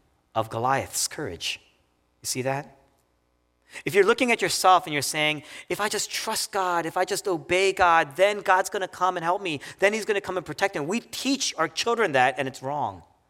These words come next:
Because what you're doing is you're using children, you, you're using God, you're telling your children to use God as your armor,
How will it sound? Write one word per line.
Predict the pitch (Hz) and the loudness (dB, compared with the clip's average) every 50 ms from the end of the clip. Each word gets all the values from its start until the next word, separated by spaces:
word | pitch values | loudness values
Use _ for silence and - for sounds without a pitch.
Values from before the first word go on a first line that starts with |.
| _ _ _ _ _ _ _ _ _ _ | _ _ _ _ _ _ _ _ _ _
Because | - 165 180 160 | -6 -4 -2 -2
what | 175 170 180 | -2 -2 -2
you're | 175 | -2
doing | 165 165 180 214 233 220 196 156 | -4 0 -2 0 2 2 0 0
is | 135 113 | -2 -4
you're | 151 151 131 - | -4 -8 -8 -8
using | 156 160 185 220 233 254 226 190 | -8 -6 -4 -4 -4 -4 -6 -6
children, | - - - 196 190 185 175 139 135 135 | -8 -4 0 0 2 2 4 2 2 0
you, | 165 170 | -2 -10
you're | 180 175 180 214 247 | -2 2 2 4 4
using | 233 214 226 247 220 247 202 135 | 2 0 -2 0 0 -2 -4 -4
God, | - 143 151 160 151 127 107 104 117 139 - - - _ | 2 4 4 6 6 4 4 0 -4 -6 -12 -18 -20 _
you're | - 135 | -10 -10
telling | - - 190 220 240 | -8 -2 -2 -2 0
your | 220 185 | 0 -2
children | - - - 165 147 151 151 139 | -2 -2 -4 -2 -2 -2 -4 -4
to | - 131 | -6 -8
use | 127 127 139 151 180 208 220 185 151 | -8 -8 -6 -4 -4 -4 -4 -6 -8
God | _ - 165 160 160 139 113 110 110 117 139 - - _ _ _ _ _ _ _ _ _ _ _ _ _ _ _ _ - | _ 2 4 6 6 6 4 2 0 -2 -4 -8 -16 _ _ _ _ _ _ _ _ _ _ _ _ _ _ _ _ -4
as | 131 131 143 156 143 | 0 2 2 2 0
your | 131 151 156 147 | 0 -2 -2 0
armor, | - 127 131 143 165 160 131 107 98 101 107 120 - | 2 4 4 4 4 2 -2 -6 -6 -8 -10 -12 -12